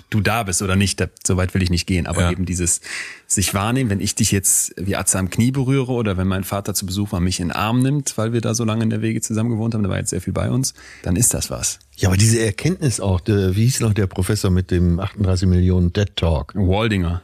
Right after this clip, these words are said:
Speaker 3: Waldinger, <laughs> bei dem wir mal kein T-Shirt machen wollen. Aber der hat ja gesagt, das ist die Grundlage für alles, oder?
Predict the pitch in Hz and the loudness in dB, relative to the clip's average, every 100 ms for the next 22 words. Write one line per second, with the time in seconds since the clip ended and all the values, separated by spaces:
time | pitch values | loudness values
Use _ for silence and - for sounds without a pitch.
0 | - - 98 107 135 139 - 120 113 110 | -12 -4 0 2 2 0 0 0 0 -2
1 | - 120 - - - 92 101 101 95 90 | -2 -4 -6 -8 -2 2 2 4 2 0
2 | - 104 101 98 92 80 82 85 82 82 | 0 0 0 0 0 0 2 2 2 2
3 | 92 - - - - 110 104 101 98 87 | 0 -2 -12 -14 -4 0 2 2 0 0
4 | 82 78 131 131 147 120 101 110 104 135 | 0 0 2 2 2 2 2 2 0 0
5 | 123 113 101 - 143 196 - - 92 151 | 0 0 0 0 0 0 -2 -2 0 0